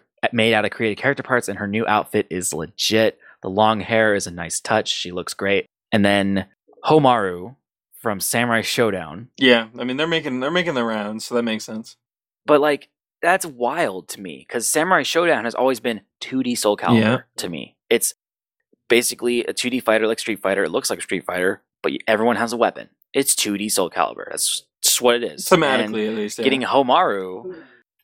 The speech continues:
Speaker 1: Mitsurugi is basically Homaru. I'm interested to see how they'll differ.
Speaker 2: Yeah, come to think of it, you're right. That is kind of an overlap. I mean,
Speaker 1: Why couldn't they give us the coughing blue-haired guy?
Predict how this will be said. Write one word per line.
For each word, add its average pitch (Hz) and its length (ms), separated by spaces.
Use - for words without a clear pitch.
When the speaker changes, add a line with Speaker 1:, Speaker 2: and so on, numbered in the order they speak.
Speaker 1:
Mitsurugi 180 580
is 117 100
basically 127 400
Homaru. 95 680
I'm 131 200
interested 135 420
to 110 60
see 120 180
how 101 160
they'll 92 220
differ. 85 520
Speaker 2:
Yeah, 415 220
come 415 140
to 440 60
think 381 160
of 381 120
it, 131 120
you're 180 140
right. 208 440
That 165 240
is 180 540
kind 170 200
of 170 60
an 120 80
overlap. 110 560
I 139 80
mean, 165 280
Speaker 1:
Why 139 140
couldn't 202 180
they 180 100
give 147 160
us 156 120
the 147 80
coughing 139 400
blue-haired 120 360
guy? 90 300